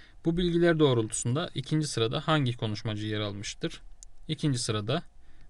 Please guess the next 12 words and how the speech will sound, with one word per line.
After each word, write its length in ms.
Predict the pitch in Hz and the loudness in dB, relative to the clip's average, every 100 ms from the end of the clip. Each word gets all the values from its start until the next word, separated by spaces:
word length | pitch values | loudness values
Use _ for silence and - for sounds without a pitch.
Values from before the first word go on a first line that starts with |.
| - 151 | -8 -6
Burçak 340 | 143 - 120 | -2 -4 -2
adlı 300 | 107 110 107 | -6 -6 -6
konuşmacı 580 | 135 120 113 110 107 151 | -2 -2 -2 -4 -4 -4
yer 260 | 135 123 | 0 2
almıştır. 640 | 107 104 98 - 143 156 - - - - - | 2 -2 -6 -6 -4 -4 -8 -18 -14 -14 -2
Doğru 280 | 135 120 113 | 4 4 4
cevabımız 720 | 110 104 101 104 127 - - - - - | 0 -2 -4 -4 -4 -4 -8 -14 -10 -2
A 180 | 117 107 | 0 0
seçeneğidir. 760 | 104 - 107 107 101 - - - - - - - - - - - - - - - - - _ - - - 147 | -4 -6 -6 -8 -8 -10 -12 -16 -20 -20 -18 -18 -20 -20 -20 -20 -20 -20 -20 -20 -20 -20 _ -20 -20 -2 2
Bir 120 | 156 | 4
konferansta 720 | 165 160 165 160 151 - 165 | 6 4 6 6 4 2 2
bulunan 420 | 127 107 123 | 4 4 2